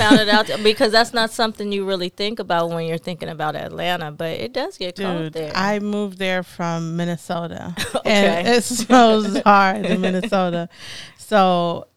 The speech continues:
Speaker 2: I was like, when I moved to Atlanta, I was like, "Okay, finally I'll get away from
Speaker 1: <laughs>
Speaker 2: snow and cold weather," and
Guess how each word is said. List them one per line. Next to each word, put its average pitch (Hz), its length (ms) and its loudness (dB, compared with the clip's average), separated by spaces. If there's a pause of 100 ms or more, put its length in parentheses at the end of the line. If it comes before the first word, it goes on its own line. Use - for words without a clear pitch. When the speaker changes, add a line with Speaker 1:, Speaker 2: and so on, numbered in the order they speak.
(200)
Speaker 2:
I 190 160 -2
was 175 140 -4
like, 170 220 -2
when 180 140 -2
I 180 100 -2
moved 208 340 0
to 196 100 2
Atlanta, 185 380 2
I 170 100 -2
was 160 100 -8
like, 165 180 -4
"Okay, 165 260 -6
finally 165 560 -4
I'll 160 200 -4
get 156 200 -6
away 156 220 -2
from 165 220 -4
Speaker 1:
<laughs> - 120 -8
Speaker 2:
snow 190 420 4
and 170 160 0
cold 175 300 2
weather," 170 540 0
and 160 440 -4